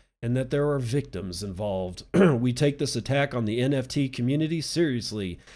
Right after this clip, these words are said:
and are taking steps to offer all the assistance that we can," Civic C E O Chris Hart tweeted on the day of the mint. Big Daddy Ape Club was billed as a collection of two thousand two hundred twenty-two ape-themed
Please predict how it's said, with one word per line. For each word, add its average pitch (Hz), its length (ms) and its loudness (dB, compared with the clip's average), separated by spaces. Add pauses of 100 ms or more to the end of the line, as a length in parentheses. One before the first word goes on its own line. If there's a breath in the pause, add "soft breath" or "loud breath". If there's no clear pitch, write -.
(160 loud breath)
and 117 160 0
are 113 140 2
taking 139 400 -2
steps - 560 -2 (160)
to 120 220 -4
offer 123 420 -4
all 127 300 -2
the 120 120 0
assistance 113 520 -4
that 92 120 -8
we 104 140 -6
can," 95 580 0 (300 loud breath)
Civic 123 400 2
C 123 400 -2
E 123 80 2
O 107 100 0
Chris 123 340 -4
Hart 117 280 -2
tweeted 101 460 -2 (100)
on 107 200 -2
the 101 100 -4
day 104 340 -2
of 95 300 -6
the 92 80 -6
mint. 104 480 -4 (720)
Big 127 240 2
Daddy 117 300 4
Ape 120 220 0
Club 110 340 -2
was 95 120 -4
billed 110 360 -2
as 90 120 -6
a 98 60 -10
collection 117 480 -4
of 92 180 -4
two 185 200 2
thousand 110 480 0
two 151 160 0
hundred 127 320 0
twenty-two 123 520 -2
ape-themed 135 760 -2